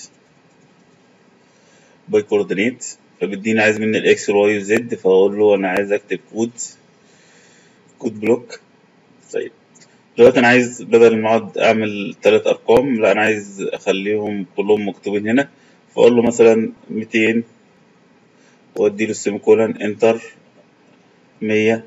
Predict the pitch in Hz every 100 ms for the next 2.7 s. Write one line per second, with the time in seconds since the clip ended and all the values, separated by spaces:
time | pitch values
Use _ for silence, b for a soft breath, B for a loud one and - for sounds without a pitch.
0 | _ - - 110 101 101 104 110 120 -
1 | _ _ _ _ _ b b b b b
2 | _ _ 104 107 110 110